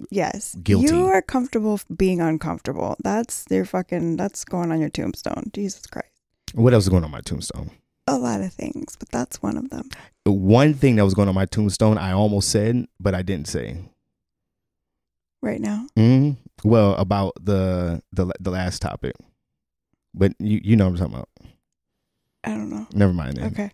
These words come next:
Speaker 2: All right. Um, <laughs> but yes, no, I, I wouldn't take it. I wouldn't, I, w-, I would feel so guilty if,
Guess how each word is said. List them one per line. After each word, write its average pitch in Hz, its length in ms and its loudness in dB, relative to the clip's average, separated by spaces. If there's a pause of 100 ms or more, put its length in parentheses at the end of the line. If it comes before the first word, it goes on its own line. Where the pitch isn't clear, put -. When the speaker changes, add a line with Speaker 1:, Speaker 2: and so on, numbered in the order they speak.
(120)
Speaker 2:
All 104 120 0
right. 71 160 -6 (640)
Um, 101 520 6 (240)
<laughs> - 720 0 (560)
but 120 140 6
yes, 123 360 4
no, 123 260 2 (100)
I, 156 320 0
I 135 120 4
wouldn't 190 260 2
take 101 180 0
it. - 180 -2 (200)
I 120 60 6
wouldn't, 139 200 4
I, 131 160 4
w-, 135 260 4
I 131 200 6
would 135 220 8
feel 117 340 6
so 127 440 6
guilty 101 760 0 (680)
if, 101 420 6